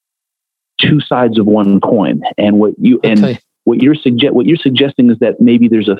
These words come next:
Speaker 1: third side to the coin, or maybe
Speaker 2: Yeah,
Speaker 1: even
Speaker 2: an in
Speaker 1: some
Speaker 2: between.
Speaker 1: tra-, tran-,
Speaker 2: Hmm.
Speaker 1: transistory phase between God and, and, and
Speaker 2: Exactly.
Speaker 1: the material world.
Speaker 2: Yeah.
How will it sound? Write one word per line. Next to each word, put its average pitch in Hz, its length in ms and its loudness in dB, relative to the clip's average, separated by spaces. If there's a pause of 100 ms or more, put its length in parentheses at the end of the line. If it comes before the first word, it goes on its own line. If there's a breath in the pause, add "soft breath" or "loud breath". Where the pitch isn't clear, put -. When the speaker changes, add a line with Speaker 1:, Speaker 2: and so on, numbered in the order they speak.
Speaker 1:
third 135 260 0
side 143 360 -2
to 117 80 -4
the 104 100 -2
coin, 101 480 0
or 107 80 0
maybe 151 280 2
Speaker 2:
Yeah, 208 120 0
Speaker 1:
even 269 120 0
Speaker 2:
an 240 80 2
in 175 240 0
Speaker 1:
some 180 200 -2
Speaker 2:
between. 123 180 -2 (120)
Speaker 1:
tra-, - 200 0
tran-, 117 420 0
Speaker 2:
Hmm. 175 200 2
Speaker 1:
transistory 127 880 0 (220)
phase 104 400 0
between 104 380 0
God 107 280 0
and, 95 240 2
and, 90 380 2 (420)
and 95 160 2
Speaker 2:
Exactly. 113 80 2
Speaker 1:
the 98 140 2
material 104 380 0
world. 127 380 0 (240)
Speaker 2:
Yeah. 147 140 -2